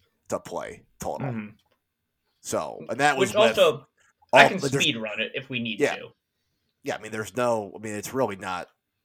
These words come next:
Speaker 1: the questions are not very long. It does not take very long to answer a question. I'm assuming we can start, we can, it can be banged out very quickly.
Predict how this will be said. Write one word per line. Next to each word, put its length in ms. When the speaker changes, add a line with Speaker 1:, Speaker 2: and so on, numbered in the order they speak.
Speaker 1:
the 80
questions 400
are 60
not 180
very 180
long. 440
It 40
does 120
not 100
take 180
very 200
long 240
to 60
answer 260
a 40
question. 400
I'm 80
assuming 200
we 80
can 80
start, 160
we 80
can, 260
it 240
can 140
be 80
banged 400
out 220
very 180
quickly. 400